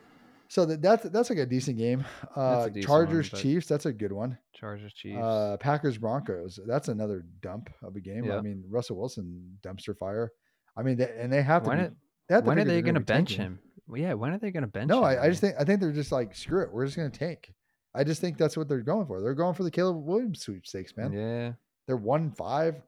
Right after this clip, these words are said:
Speaker 1: I mean, Green Bay, this is a must win for Green Bay. They're not tanking. Um,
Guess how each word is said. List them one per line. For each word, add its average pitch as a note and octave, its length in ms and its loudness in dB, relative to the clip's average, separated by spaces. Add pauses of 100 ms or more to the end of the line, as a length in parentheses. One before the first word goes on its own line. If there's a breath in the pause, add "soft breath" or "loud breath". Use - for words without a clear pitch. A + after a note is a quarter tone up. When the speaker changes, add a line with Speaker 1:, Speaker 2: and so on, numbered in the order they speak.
(140)
Speaker 1:
I A2 80 -8
mean, A2 280 -6
Green C3 220 -2
Bay, C3+ 200 2
this C#3 200 -4
is A#2 80 -8
a F#2 160 -6 (320)
must C3 320 -4
win C#3 140 -2
for A#2 120 -8
Green A2+ 240 -8
Bay. A2+ 220 -2
They're B2+ 200 2
not G#2+ 300 -4
tanking. A2+ 400 -8 (680)
Um, G2+ 520 -8